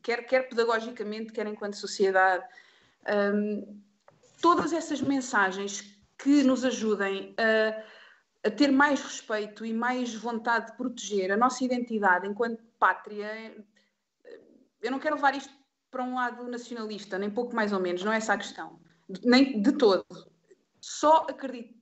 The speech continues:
piamente, de verdade, que nós, antes de cuidar dos outros, temos de cuidar dos nossos.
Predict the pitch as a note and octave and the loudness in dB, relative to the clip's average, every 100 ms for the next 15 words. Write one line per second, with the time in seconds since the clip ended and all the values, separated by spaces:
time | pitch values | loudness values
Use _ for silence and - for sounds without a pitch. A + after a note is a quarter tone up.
0 | - C4 B3 A3 G#3+ - - F#3+ B3 B3 | -8 -6 -6 -8 -10 -14 -20 -12 -6 -2
1 | G3+ G3 G3 - A#3 A#3+ B3 B3 A#3+ - | 2 0 -2 -10 -2 -2 0 -4 -6 -10
2 | - A#3+ A#3+ A#3 A3 A3 A3+ - A#3 A3+ | -8 0 0 0 -2 -4 -4 -8 -10 -10
3 | - A3+ A3+ G#3+ G#3+ A3 G3 F#3 - - | -10 -2 0 0 -4 -2 -2 -4 -12 -16